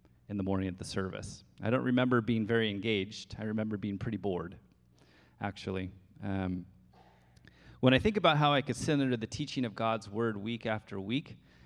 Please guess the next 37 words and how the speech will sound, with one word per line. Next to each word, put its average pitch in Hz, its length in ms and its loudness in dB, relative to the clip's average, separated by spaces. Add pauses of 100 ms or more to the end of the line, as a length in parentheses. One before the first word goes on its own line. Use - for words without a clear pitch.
(140)
and 110 280 -6
somehow 131 300 2
not 123 220 4
be 117 100 0
shaken 120 440 0
by 107 160 2
my 104 180 0
need 113 240 -2
for - 160 -8
Jesus, 107 760 -6 (1080)
I'm 117 160 2
reminded 120 680 4
that 110 180 2
it 110 120 0
is 104 260 -2
not 123 260 0
simply 120 420 -2
an 110 80 -6
issue 110 460 -6
of 92 220 -10
getting 110 320 0
it. 87 220 -10 (1000)
As 104 100 -2
Second 127 320 0
Corinthians 120 500 0
four 110 240 0
four 110 240 0
tells 101 320 0
us, 98 220 -2
"The 104 100 -6
God, 104 500 2
little 104 220 -4
g 95 220 -8
God, 92 400 -2
of 95 140 -12
this - 240 -8
world 90 380 -4